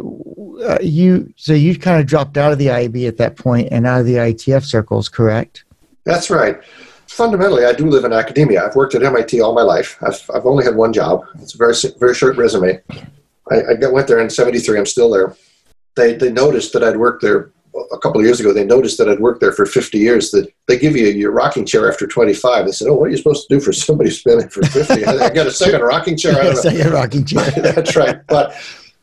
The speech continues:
Speaker 2: but if you looked at academia and the research that was going on in the academic network community – it was very short term. It was,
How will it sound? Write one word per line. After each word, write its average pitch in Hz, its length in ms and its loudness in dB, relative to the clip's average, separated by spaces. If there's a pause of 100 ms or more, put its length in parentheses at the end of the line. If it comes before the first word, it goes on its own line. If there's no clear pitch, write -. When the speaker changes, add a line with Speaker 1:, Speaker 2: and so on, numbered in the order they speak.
(200)
Speaker 2:
but - 400 -2 (120)
if - 180 -6
you 127 140 2
looked 196 260 0
at 135 140 2
academia 139 840 0
and 110 160 -2
the 104 60 0
research - 460 0
that 139 120 -6
was 117 120 -2
going 123 300 2
on 107 360 2 (140)
in 107 380 0 (140)
the 104 340 2 (280)
academic - 440 0
network 156 320 -2
community – 107 540 2 (920)
it 151 200 0
was 131 200 0
very 175 280 0
short - 300 0
term. 87 280 -2 (760)
It 135 280 2
was, 107 600 0